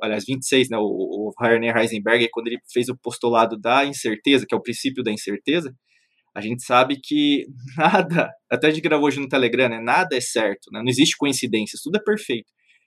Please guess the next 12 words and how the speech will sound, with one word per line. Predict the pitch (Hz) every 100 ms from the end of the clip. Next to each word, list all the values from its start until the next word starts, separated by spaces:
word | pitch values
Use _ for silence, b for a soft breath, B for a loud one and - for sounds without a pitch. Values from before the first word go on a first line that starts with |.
| _ _ _
Então | 143
é |
científico, | 160 226 226 - 165 - -
isso, | - -
esse, | 127 - 101 135 -
não | 123 135
é | 156
só | 165 151
um | 147
elemento | 135 127 127 127 110
místico, | 120 131 147 139 - 127 _
né, | 107 139